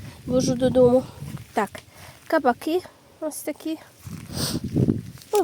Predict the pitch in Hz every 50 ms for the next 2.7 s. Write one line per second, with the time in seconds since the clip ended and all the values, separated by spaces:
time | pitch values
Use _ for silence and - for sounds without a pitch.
0 | 254 - - 254 247 240 247 220 220 226 220 220 208 - - - - - 262 254
1 | 240 - - - - 202 190 180 - - - - - - - - - - - -
2 | - - - - - - - - - - - - - -